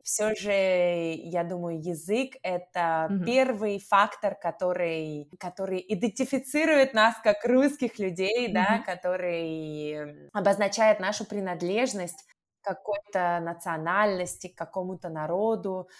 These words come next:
Speaker 1: Поэтому, да, для меня это говорить на родном русском языке, делать всякие ш-, лингвистические шутки, да.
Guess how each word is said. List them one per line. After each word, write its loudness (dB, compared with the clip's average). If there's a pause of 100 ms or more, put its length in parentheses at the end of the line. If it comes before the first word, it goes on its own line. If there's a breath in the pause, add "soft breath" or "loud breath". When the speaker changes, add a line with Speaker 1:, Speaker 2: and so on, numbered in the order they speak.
(200 loud breath)
Speaker 1:
Поэтому, 2
да, 2
для -2
меня 0
это -2
говорить -6
на -8
родном -6 (140)
русском -14
языке, -6
делать 0
всякие 2
ш-, -18
лингвистические 0
шутки, 2
да. 4